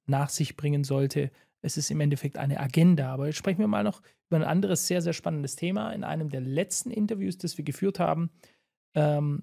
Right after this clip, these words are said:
haben wir auch schon über die Bedeutung und die Notwendigkeit von zwei anderen sehr, sehr wichtigen Stoffen gesprochen. Da bist du ein, quasi ein Advokat dafür.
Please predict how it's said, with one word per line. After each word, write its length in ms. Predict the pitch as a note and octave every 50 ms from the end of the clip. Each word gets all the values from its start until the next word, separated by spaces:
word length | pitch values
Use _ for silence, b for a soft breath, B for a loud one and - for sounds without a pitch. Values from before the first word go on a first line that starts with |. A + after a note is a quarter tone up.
| - -
haben 240 | - - D#3+ E3
wir 140 | D#3 D#3+ C3+
auch 120 | D3+ D3 -
schon 200 | - - F3 F3+
über 180 | F3+ D3 D3+
die 120 | C#3 D3+ C3+
Bedeutung 720 | - C#3+ - D#3 D3+ E3+ F#3 F#3+ - - F#3 F#3 F3+ F3+
und 180 | - F3 D3 C#3
die 80 | D3
Notwendigkeit 920 | C#3 C#3+ D3 E3 F#3+ G3 - E3 E3 E3 D#3 D3 - - - D#3+ D3 C#3+ -
von 220 | - - D3 C#3+
zwei 260 | - - C#3+ C#3 C3+
anderen 380 | - D#3+ E3+ F#3 F#3 F3 E3 D3+
sehr, 160 | C#3+ D3 C#3+
sehr 160 | C3+ C#3 C3+ C#3+
wichtigen 300 | E3 - - - D#3+ D3
Stoffen 300 | - - F#3 E3+ - G3
gesprochen. 380 | F3+ - - - D3 D#3 F3 E3
Da 80 | -
bist 200 | C#3+ D3 - -
du 60 | -
ein, 180 | D#3+ C#3+ C#3+ C#3+
quasi 280 | - - D3+ D3 C3+ D3+
ein 80 | D3+
Advokat 760 | - D#3+ D#3+ - - D3 C#3 - - D3+ D#3 E3+ - - -
dafür. 340 | - F#3+ - - A3+ A3+ B3